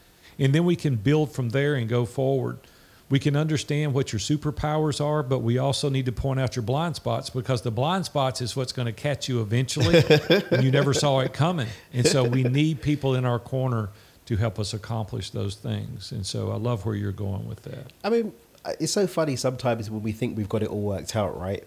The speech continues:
Speaker 2: But there are seven point however many billion people in the world, trillions of other moving pieces, and the person who's never even seen their own face assumes that they're gonna be able to work with all those other calculations and outsmart
Speaker 1: Right.
Speaker 2: an infinite intelligence that keeps all of that ticking.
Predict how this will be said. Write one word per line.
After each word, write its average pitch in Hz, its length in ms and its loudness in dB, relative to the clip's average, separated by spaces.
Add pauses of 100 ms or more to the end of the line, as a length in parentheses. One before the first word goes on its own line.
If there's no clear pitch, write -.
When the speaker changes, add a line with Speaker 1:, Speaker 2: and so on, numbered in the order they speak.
(100)
Speaker 2:
But - 200 -4
there 113 260 4
are 110 160 4 (160)
seven 143 340 0
point 135 240 0
however 113 240 -2
many 113 200 2
billion 107 340 0
people 101 300 -4
in 92 80 -2
the 95 80 -2
world, 92 340 0 (480)
trillions 151 400 2
of 123 100 2
other 123 160 2
moving 107 320 2
pieces, 98 580 -2 (360)
and 120 160 2
the 123 60 0
person 156 360 2
who's 123 140 0
never 147 280 2
even 147 200 0
seen 143 260 2
their 127 160 2
own 120 140 2
face 107 420 0
assumes 117 400 0
that 113 120 -4
they're 117 100 0
gonna 113 140 0
be 117 100 0
able 107 140 0
to - 100 -2
work 110 260 -2
with 107 140 -2
all 123 80 0
those 127 200 0
other 113 140 0
calculations 110 880 -2 (320)
and 110 180 -2
outsmart 127 500 -2
Speaker 1:
Right. 95 80 -2
Speaker 2:
an 107 60 0
infinite 113 320 -4
intelligence 104 520 -2
that 95 100 -4
keeps - 240 -2
all 104 140 0
of 95 80 -4
that 98 200 -4
ticking. 90 360 -8